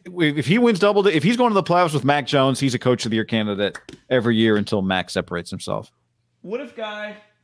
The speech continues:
Speaker 2: where's, he's the offensive coordinator, and instead of having, like, a huge, he just has, like, a little thing like this. He's like, uh, mm, mm, mm, just, like,
Speaker 1: Just
Speaker 2: it's
Speaker 1: calls it
Speaker 2: tiny.
Speaker 1: from memory. Doesn't even have a pad.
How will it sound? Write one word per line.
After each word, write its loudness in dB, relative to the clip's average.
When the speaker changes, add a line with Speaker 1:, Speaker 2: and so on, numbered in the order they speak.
Speaker 2:
where's, -20
he's -6
the -4
offensive 0
coordinator, 2
and 0
instead 0
of -2
having, 0
like, -2
a -8
huge, -10
he -8
just -4
has, -2
like, -4
a -6
little -8
thing -10
like -10
this. -12
He's -14
like, -4
uh, 0
mm, -2
mm, 2
mm, -8
just, -10
like, -10
Speaker 1:
Just -2
Speaker 2:
it's -8
Speaker 1:
calls 2
it 0
Speaker 2:
tiny. -4
Speaker 1:
from 0
memory. 0
Doesn't 2
even 2
have 0
a 0
pad. 0